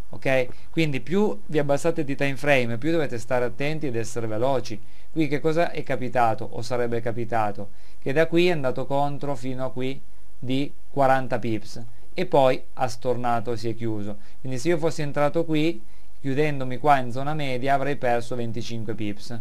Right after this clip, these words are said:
per dire, ok? Ci sta, voglio dire, provare un colpo in contrarian in una giornata così, su una moneta così debole che l'N Z D e perdere venticinque pips,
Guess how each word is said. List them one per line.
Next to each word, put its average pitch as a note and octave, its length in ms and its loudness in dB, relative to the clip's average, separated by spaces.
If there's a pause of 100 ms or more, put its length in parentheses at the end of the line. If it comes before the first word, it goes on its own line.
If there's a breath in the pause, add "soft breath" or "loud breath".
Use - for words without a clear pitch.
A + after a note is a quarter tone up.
(140)
per B2 160 0
dire, G#2+ 360 -2 (240)
ok? B2+ 380 2 (480 soft breath)
Ci C#3 120 0
sta, D3 380 6
voglio C3 200 0
dire, C3 300 2
provare D3+ 340 4
un D#3 140 0
colpo C3+ 420 4
in A#2+ 100 -2
contrarian B2+ 800 2 (320 soft breath)
in C3 80 -2
una C#3 140 0
giornata D3+ 400 0
così, C3+ 440 0
su - 140 -4
una C3 160 -2
moneta C#3+ 460 0
così B2+ 240 -2
debole B2 420 0
che B2 120 0
l'N C3+ 280 -2
Z C#3+ 220 -2
D C3+ 40 -2 (120)
e A2+ 40 0
perdere B2+ 360 0
venticinque C3+ 560 -2
pips, C3 500 -2